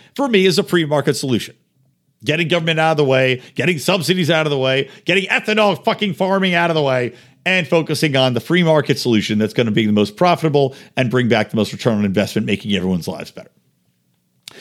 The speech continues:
Now, the last thing, too, is he does give credence to the fact that, you know, Joaquin Phoenix has been a scoundrel in his life. He has been an asshole in his life. And much like other celebrities who have been complete irreverent dickheads,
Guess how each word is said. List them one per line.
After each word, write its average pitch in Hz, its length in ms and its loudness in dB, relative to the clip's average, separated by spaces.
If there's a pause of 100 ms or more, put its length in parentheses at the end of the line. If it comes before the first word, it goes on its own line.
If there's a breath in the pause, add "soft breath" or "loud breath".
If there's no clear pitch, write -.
(180 loud breath)
Now, 196 100 4
the 190 80 2
last 247 300 0
thing, 196 140 0
too, 240 260 4
is 175 100 2
he 214 80 2
does 220 440 0 (420 soft breath)
give 214 260 -2
credence 180 460 -2
to 220 100 2
the 190 80 2
fact 180 280 0
that, 220 160 0 (260 loud breath)
you 311 80 -6
know, 294 60 2
Joaquin 294 360 -2
Phoenix 311 240 -2
has 302 240 2
been 202 120 -6
a 139 40 -4
scoundrel 131 380 -2
in 113 60 -4
his 101 120 -2
life. 87 320 -10 (380)
He 254 120 -4
has 359 220 -2
been 220 140 0
an 196 80 0
asshole 160 340 0
in 131 60 -4
his 113 120 -6
life. 98 360 -6 (800)
And 240 220 -2
much 269 240 -2
like 247 260 -2 (160)
other 254 240 0
celebrities 160 640 -2
who 175 140 0
have 151 80 0
been 147 120 -2
complete 156 540 -6
irreverent 131 600 -4
dickheads, 143 640 -4